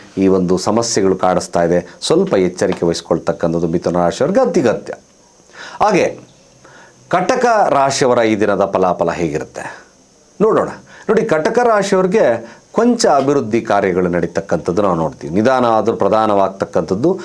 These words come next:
ತಮ್ಮ ಪ್ರಯತ್ನಕ್ಕೆ ತಕ್ಕ ಪ್ರತಿಫಲ, ಕೆಲಸದಲ್ಲಿ ಪ್ರಗತಿ ಸಾಧಿಸ್ತಕ್ಕಂಥದ್ದಿರುತ್ತೆ. ಕಮಿಷನ್ ಆಧಾರಿತ ವ್ಯಕ್ತಿಗಳಿಗೆ ಲಾಭವನ್ನ ತೋರಿಸ್ತಕ್ಕಂಥ ದಿನ ಕೂಡ ಆಗುತ್ತೆ. ಯಾರು ಕಟಕ ರಾಶಿಯಲ್ಲಿ ಇರ್ತಕ್ಕಂಥವ್ರು ಗಣಪತಿಯನ್ನ ಪ್ರಾರ್ಥನೆ ಮಾಡ್ಕೊಳ್ಳಿ, ಇನ್ನೂ ಶುಭ ಆಗ್ಬಿಡುತ್ತೆ.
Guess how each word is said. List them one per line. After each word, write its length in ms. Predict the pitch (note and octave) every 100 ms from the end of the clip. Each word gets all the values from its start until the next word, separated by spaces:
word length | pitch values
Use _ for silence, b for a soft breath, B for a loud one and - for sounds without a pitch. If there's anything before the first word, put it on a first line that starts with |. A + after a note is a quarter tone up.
| B B
ತಮ್ಮ 200 | A2 A2
ಪ್ರಯತ್ನಕ್ಕೆ 760 | - G#2+ A#2+ B2+ - B2 - G3+
ತಕ್ಕ 300 | G3+ - A#2+
ಪ್ರತಿಫಲ, 540 | A#2 G#2+ - - D3+
ಕೆಲಸದಲ್ಲಿ 540 | F#3 C3+ A2 A2 G#2+
ಪ್ರಗತಿ 460 | G2+ A2+ G#2 B2 A#2
ಸಾಧಿಸ್ತಕ್ಕಂಥದ್ದಿರುತ್ತೆ. 1400 | - G2 F2+ - - G#2 F2+ F#2 F#2+ F#2+ C#3 C#3+ - - -
ಕಮಿಷನ್ 380 | A#2 B2 C3+
ಆಧಾರಿತ 440 | A2+ G2+ G2+ F#2+ F#2+
ವ್ಯಕ್ತಿಗಳಿಗೆ 960 | F#2 F#2 - F2 F#2 F#2 F#2+ F2 - -
ಲಾಭವನ್ನ 420 | F#2 G2+ G#2 F#2+
ತೋರಿಸ್ತಕ್ಕಂಥ 680 | G2 F#2+ F2+ - F#2 F2+ F2
ದಿನ 220 | F2 F2+
ಕೂಡ 200 | F2 F2+
ಆಗುತ್ತೆ. 600 | F2+ F2 - C3 - - B2
ಯಾರು 220 | D3 E3
ಕಟಕ 320 | B2+ A#2 -
ರಾಶಿಯಲ್ಲಿ 460 | D#3+ A#2 - G2+ F2+
ಇರ್ತಕ್ಕಂಥವ್ರು 600 | - F2+ E2+ D#2+ F2+ F#2
ಗಣಪತಿಯನ್ನ 640 | F#2+ C#3+ F3+ F#3+ A#2 G2
ಪ್ರಾರ್ಥನೆ 480 | F2+ F2+ E2+ E2+ F2
ಮಾಡ್ಕೊಳ್ಳಿ, 540 | E2 E2 E2 E2+ E2+ -
ಇನ್ನೂ 240 | D3 F3+
ಶುಭ 220 | E3+ - D#2+
ಆಗ್ಬಿಡುತ್ತೆ. 800 | D#2 - - - - - -